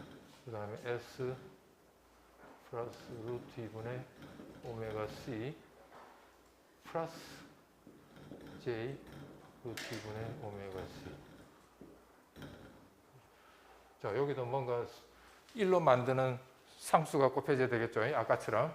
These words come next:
예, 그 폴 하나 있을 때처럼 일로 만들기 위해서 뭔가 팩터가 곱해져야 되겠죠.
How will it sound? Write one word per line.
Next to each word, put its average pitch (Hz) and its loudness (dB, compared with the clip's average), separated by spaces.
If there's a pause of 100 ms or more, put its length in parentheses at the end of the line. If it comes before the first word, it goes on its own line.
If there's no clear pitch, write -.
(140)
예, 113 0
그 104 2
폴 147 8
하나 123 12
있을 127 6
때처럼 117 4 (240)
일로 185 10
만들기 123 8
위해서 117 6
뭔가 123 6
팩터가 180 10
곱해져야 127 6
되겠죠. 104 2